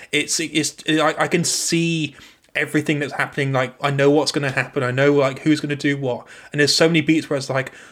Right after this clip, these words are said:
"Look at how emotional this is. Are you not feeling emotional?"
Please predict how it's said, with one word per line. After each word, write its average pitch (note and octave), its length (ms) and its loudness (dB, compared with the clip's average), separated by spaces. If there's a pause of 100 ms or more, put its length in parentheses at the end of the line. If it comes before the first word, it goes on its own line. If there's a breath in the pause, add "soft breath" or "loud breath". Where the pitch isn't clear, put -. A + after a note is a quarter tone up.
(140 loud breath)
"Look F#3+ 240 2
at A#3 100 0
how F#3+ 200 2
emotional C3+ 540 0
this A2+ 280 -6
is. C3 260 -8 (240 loud breath)
Are D3+ 80 -2
you D#3+ 140 2
not G#3+ 180 4
feeling D#3+ 300 2
emotional?" D3 720 0